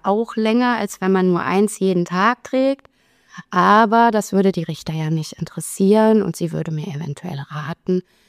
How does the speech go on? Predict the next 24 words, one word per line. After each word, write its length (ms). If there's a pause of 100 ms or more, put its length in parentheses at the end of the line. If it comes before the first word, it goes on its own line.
(120)
mich 220
mal 180
an 160
die 140
Öffentlichkeit 800
zu 240
wenden, 560
weil 280
das, 400
äh, 240 (400)
würde 280
den 180
Kassen 320
ja 120
dann 180
auch 320
oft 240 (160)
so 180
Kopfschmerzen 800
bereiten, 540
wenn 120
man 200
so 180
schlecht 580